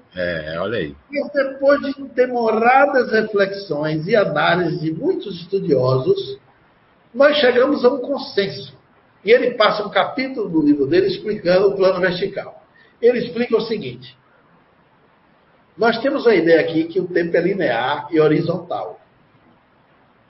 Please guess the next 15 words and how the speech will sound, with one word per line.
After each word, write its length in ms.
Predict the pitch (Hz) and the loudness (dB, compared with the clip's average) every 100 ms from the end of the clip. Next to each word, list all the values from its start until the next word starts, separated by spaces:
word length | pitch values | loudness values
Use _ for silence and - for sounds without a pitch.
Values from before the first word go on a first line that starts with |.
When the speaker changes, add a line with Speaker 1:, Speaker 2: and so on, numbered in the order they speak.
| - | -2
Speaker 2:
Mas 160 | 185 185 | 0 2
isso 240 | 185 196 | 0 -2
é 20 | |
um 120 | 202 | -2
conceito. 580 | 196 202 - 127 117 - _ _ _ _ _ _ _ | -4 -10 -6 -8 -8 -16 _ _ _ _ _ _ _
Nunca 300 | 175 311 196 | -8 -6 -4
foi 200 | 185 196 | 2 2
provado 540 | 180 156 127 135 143 - | 4 0 0 0 -2 -2
que 100 | 170 | -2
o 120 | - | -2
plano 260 | 135 135 139 | 0 0 0
é 60 | |
linear 440 | 143 147 147 139 165 | 0 2 2 4 4
e 60 | |
horizontal. 580 | 175 135 120 107 135 | 4 2 -4 -6 -6